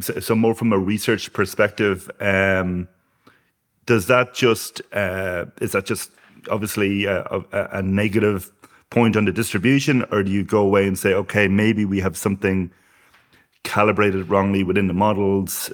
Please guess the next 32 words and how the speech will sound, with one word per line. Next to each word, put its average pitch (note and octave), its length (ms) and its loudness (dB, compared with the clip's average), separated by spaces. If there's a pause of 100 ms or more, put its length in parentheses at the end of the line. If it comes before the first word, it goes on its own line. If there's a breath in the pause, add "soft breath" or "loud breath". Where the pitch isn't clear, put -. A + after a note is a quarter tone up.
Um, F#2 460 -2 (300 loud breath)
what's C#3 220 0
the D3+ 60 -6
process C3+ 440 2
for G#2 160 0
thinking G#2+ 340 -2
about F2+ 160 0
that? G#2 220 2
'Cause G2 120 -6
I G#2 80 2
know A2 320 4
this G#2+ 260 -2
is G2+ 160 -4
something G2+ 420 -2
that F2+ 200 -2
you F#2 140 -2
have A#2+ 240 0
done G2 240 2
with F#2 180 -2
your F#2 240 2 (140)
main F#2 360 -2
program, F#2 420 0
that F#2 120 -2
you G2 120 2
have G2 260 0
kind G#2+ 140 0
of E2+ 60 -2
reassessed G2 580 0
and F#2+ 100 -4
reevaluated F#2+ 720 0
it. - 140 -8 (520 loud breath)
Um, F#2+ 420 0